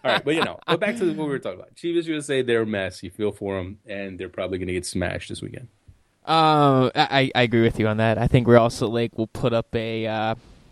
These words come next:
Speaker 2: three one, three zero game, I think. Which, you,
Speaker 1: Okay.
Speaker 2: is, do you want, you wanna give me some prediction for a goal, Ivis? <laughs>
Speaker 1: No, I, I already think this is gonna be the longest show in the history of S B I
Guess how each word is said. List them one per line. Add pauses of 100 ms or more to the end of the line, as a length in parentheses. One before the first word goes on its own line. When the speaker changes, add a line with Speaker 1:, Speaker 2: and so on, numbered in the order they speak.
(280)
Speaker 2:
three
one, (280)
three
zero
game,
I
think. (1800)
Which,
you,
Speaker 1:
Okay.
Speaker 2:
is,
do (300)
you
want,
you
wanna
give
me
some
prediction
for
a
goal,
Ivis? (140)
<laughs> (760)
Speaker 1:
No,
I,
I
already
think
this
is
gonna
be
the
longest
show
in
the
history
of
S
B
I